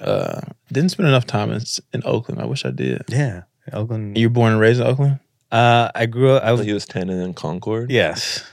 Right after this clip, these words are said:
Speaker 1: Okay.
Speaker 2: Yeah, Concord. <laughs> After. So high s-, middle and high school in Concord.
Speaker 1: Gotcha, gotcha.
Speaker 2: Yeah.
Speaker 1: The Bay is into, I like, I think the Bay is one of the most beautiful parts of the country.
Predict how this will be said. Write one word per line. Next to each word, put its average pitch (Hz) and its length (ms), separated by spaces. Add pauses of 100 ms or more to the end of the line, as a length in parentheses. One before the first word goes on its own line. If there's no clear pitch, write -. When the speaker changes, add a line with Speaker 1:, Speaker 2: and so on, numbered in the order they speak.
Speaker 1:
Okay. - 100
Speaker 2:
Yeah, 85 320
Concord. 92 360 (200)
<laughs> - 220
After. - 340
So 101 180
high 113 100
s-, 110 200
middle 113 340
and 98 80
high 92 100
school 87 200
in 87 60
Concord. 110 380 (140)
Speaker 1:
Gotcha, 104 340
gotcha. - 260
Speaker 2:
Yeah. - 220
Speaker 1:
The 123 100
Bay 123 220
is 107 100
into, 101 320
I - 60
like, - 260
I - 40 (160)
think - 140
the 202 60
Bay 123 200
is 123 100
one 120 60
of 117 60
the 113 60
most 104 240
beautiful 101 360
parts - 360
of 95 140
the 110 80
country. 110 560